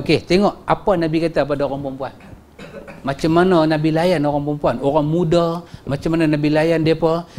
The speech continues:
Semua masyarakat Nabi layan. Nabi tak biar siapa pun jumpa Nabi macam tak ada hala tuju, tak ada, ikhwan. Kita pun demikian, ikhwan. Ada peluang sembang, ada peluang cakap,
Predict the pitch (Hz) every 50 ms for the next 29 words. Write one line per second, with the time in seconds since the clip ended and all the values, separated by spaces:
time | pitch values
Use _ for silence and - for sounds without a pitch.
0 | - - - - - - - 226 233 285 330 330 311 220 175 175 170 - 180 170
1 | 180 180 - 175 151 - - 143 143 135 143 143 139 143 156 151 131 - - -
2 | - - 135 135 135 143 139 - - - - - 110 123 160 175 156 - - -
3 | - - 202 202 - - - 262 240 - - 175 160 143 170 170 - 170 160 160
4 | 165 165 160 180 160 113 - - - - - - - - - - 135 127 - 160
5 | 131 127 - 127 127 127 123 - - 135 127 117 110 - - 117 113 117 107 -
6 | - 107 107 110 - - 98 - - - - - - - - - - - - -
7 | - - - - - - 147 - - 131 123 - 127 113 113 113 120 113 110 -
8 | 110 104 117 - - 123 110 - - - - 127 123 127 - - 127 123 123 120
9 | 113 - - 143 147 156 170 175 185 202 - - - - - - 110 117 127 -
10 | - 127 123 117 113 113 - 151 - - 180 180 -